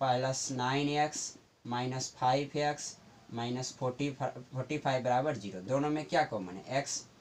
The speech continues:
तो एक्स प्लस नाइन, फिर दोनों में क्या कॉमन है, माइनस पाँच, तो एक्स प्लस नाइन बराबर ज़ीरो। फिर क्या कॉमन है, तो एक्स प्लस नाइन, इधर बच जाएगा एक्स माइनस पाँच बराबर ज़ीरो। तो एक बार इसके बराबर ज़ीरो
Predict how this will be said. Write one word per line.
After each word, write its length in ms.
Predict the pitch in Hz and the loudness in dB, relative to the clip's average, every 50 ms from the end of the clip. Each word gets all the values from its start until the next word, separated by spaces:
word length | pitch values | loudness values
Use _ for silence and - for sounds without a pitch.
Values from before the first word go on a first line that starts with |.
| - | -18
तो 320 | - - - - - - - - 135 | -18 -18 -18 -18 -20 -20 -8 0 2
एक्स 240 | 135 139 139 - - - | 2 2 2 0 -6 -4
प्लस 560 | - - 131 135 147 156 165 - - - - - - - - - 139 | -2 -2 2 4 4 4 2 2 -4 -8 -10 -14 -20 -20 -18 -10 -6
नाइन, 380 | 127 127 131 131 131 110 98 95 - - | -2 0 2 2 0 0 -4 -6 -8 -4
फिर 160 | - 139 147 139 | -2 -2 0 2
दोनों 240 | 147 151 151 151 | 2 2 2 2
में 100 | 151 151 147 | 2 0 2
क्या 160 | - 156 151 | 2 2 2
कॉमन 300 | 143 - 120 104 101 98 | 2 2 -2 -2 -2 -4
है, 100 | 95 98 | -6 -4
माइनस 340 | 107 120 131 135 139 139 - - | -4 -2 0 0 0 -2 -2 -2
पाँच, 380 | - 139 139 143 147 - - - - - - - - - - - - | 0 0 2 0 0 -2 -8 -12 -12 -16 -18 -18 -16 -16 -16 -14 -12
तो 160 | 131 - 135 135 | -10 -4 0 2
एक्स 280 | 139 143 - - - - | 2 2 2 -2 -6 -2
प्लस 460 | - 135 131 139 147 156 151 - - 127 | -2 0 2 2 2 2 0 -2 -2 -2
नाइन 400 | 123 123 120 117 107 98 87 87 | -2 -2 -2 -2 -2 -4 -4 -2
बराबर 460 | 101 123 127 147 160 156 147 - - - - - - 110 | 0 4 6 6 6 6 4 0 0 -4 -10 -14 -12 -8
ज़ीरो। 340 | 104 120 123 117 92 87 - - - - - - - - - - | -4 -4 -2 -2 -4 -8 -12 -14 -20 -20 -18 -18 -20 -20 -14 -6
फिर 260 | - 147 160 170 170 | -2 -2 0 0 0
क्या 220 | - 170 170 165 156 | 4 4 4 4 4
कॉमन 280 | - 120 104 92 92 90 | 2 -2 -4 -4 -6 -8
है, 160 | 85 87 92 - - - - - - - - - | -10 -14 -16 -20 -20 -20 -20 -20 -20 -20 -18 -14
तो 80 | - - 131 | -8 -4 -2
एक्स 240 | 135 135 - - - | -2 0 -2 -4 -4
प्लस 360 | - 139 135 139 139 - 139 | -2 0 2 2 2 2 0
नाइन, 340 | 135 135 135 139 151 160 170 - - - - - - - 131 | -2 0 0 0 -2 -2 -4 -8 -14 -18 -18 -18 -14 -10 -4
इधर 220 | 127 127 139 139 135 | 2 4 4 4 4
बच 140 | 143 139 127 | 4 2 4
जाएगा 320 | 135 139 135 135 135 135 131 131 | 4 4 4 4 4 2 2 0
एक्स 200 | 131 - - - | -2 -4 -6 -6
माइनस 340 | 131 127 131 131 131 131 - | -4 -4 -2 -4 -4 -4 -6
पाँच 320 | - - 123 123 127 120 117 | -6 -4 -2 -2 -2 -4 -2
बराबर 440 | 117 123 123 123 131 147 165 180 208 - - - - - - | -2 0 2 2 2 2 2 0 -2 -4 -18 -20 -18 -12 -10
ज़ीरो। 300 | 110 110 110 101 92 87 | -6 -4 -4 -4 -6 -8
तो 160 | 87 - - - - | -10 -12 -12 -8 -6
एक 180 | 131 131 127 135 | -4 -4 -2 2
बार 180 | 135 135 135 135 | 2 2 2 2
इसके 300 | 135 - - - 147 139 | 0 -2 -4 -2 -2 0
बराबर 420 | 139 139 135 135 131 139 139 131 127 | 2 2 2 2 4 2 0 0 0
ज़ीरो 380 | 123 135 139 143 156 175 214 | -2 -4 -2 0 0 -2 -2